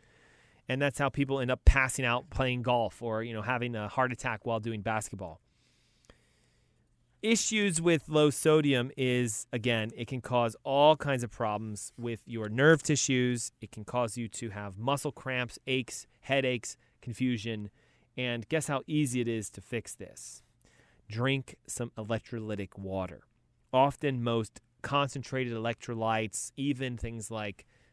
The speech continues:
um, coconut water, they're high in natural sodiums. Now, again, I'm not talking about salt,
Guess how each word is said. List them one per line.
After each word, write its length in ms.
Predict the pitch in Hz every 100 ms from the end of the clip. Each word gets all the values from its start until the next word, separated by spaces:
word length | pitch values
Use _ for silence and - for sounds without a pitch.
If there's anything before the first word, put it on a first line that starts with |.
| _ 104
um, 380 | 101 95 90 90
coconut 340 | - 143 139 120
water, 380 | 113 110 107 - _ _
they're 120 | 117
high 180 | 135 151
in 220 | 127 117
natural 380 | 120 127 - 120
sodiums. 640 | - 123 117 104 90 -
Now, 180 | 139 120
again, 240 | 127 147
I'm 120 | 117 131
not 380 | 151 165 185
talking 440 | - 165 175 165 151
about 240 | 127 120
salt, 760 | - - - 175 135 85 -